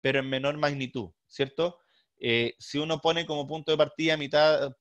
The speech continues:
comienzo del dos mil diecisiete, lo que podemos ver es que habíamos tenido una rentabilidad muy buena, como del cincuenta por ciento de las acciones, que se cayó casi toda en este periodo,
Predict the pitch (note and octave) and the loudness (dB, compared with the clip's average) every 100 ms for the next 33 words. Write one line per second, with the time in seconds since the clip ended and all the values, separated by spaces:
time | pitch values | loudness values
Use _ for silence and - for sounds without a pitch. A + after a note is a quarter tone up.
0 | _ - C3+ D3+ D#3 C#3+ C3+ C#3 C#3+ C3 | _ -10 -8 -6 -4 -2 -2 -4 -6 -8
1 | B2+ D#3+ D#3+ F3+ E3 B2+ B2 C#3 C#3+ C#3+ | -8 -4 -2 -2 -2 -4 -2 -2 0 -2
2 | D3 - B2+ C3+ C3 B2+ C3+ C3+ B2 A#2 | -4 -2 -2 -2 -6 -10 -6 -6 -6 -6
3 | A2+ A#2+ B2+ B2+ C3+ C3+ D#3+ D#3 B2 A2+ | -6 -2 -2 -2 -8 -4 -4 -4 -8 -12
4 | A2+ - A#2 C#3 C#3+ D3 C#3 D3+ C#3+ D3+ | -14 -14 -10 -10 -6 -6 -6 -10 -6 -2
5 | D3 C#3 - E3 F3 F#3 _ B2+ B2 B2+ | -2 -2 -8 -8 -8 -12 _ -8 -6 -10
6 | A2+ A2+ C3+ D#3 D#3 - D3 D#3 D#3+ D#3 | -6 -6 -4 -4 -4 -6 -8 -4 -2 -2
7 | D3 D3 C#3+ D#3 F#3+ | -8 -10 -8 -6 -6